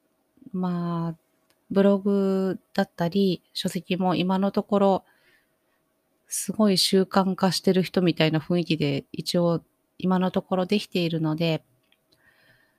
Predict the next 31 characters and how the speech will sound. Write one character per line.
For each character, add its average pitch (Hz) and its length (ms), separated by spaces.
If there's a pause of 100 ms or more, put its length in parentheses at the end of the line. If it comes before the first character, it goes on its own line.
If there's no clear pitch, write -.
(540)
何 185 240
か - 140
し - 120
ら 190 120
の 185 140
こ 180 180
う 170 60
工 - 120
夫 196 280
を 196 100
し - 60
て 196 120
み 190 140
た 165 100
り、 151 140
考 202 340
え 202 100
方 190 360
を 131 280
ち - 100
ょ - 20
っ - 160
と 131 200 (400)
変 180 120
え 175 40
て 180 120
み 185 160
た 170 100
り 151 140
と 151 140
か 156 340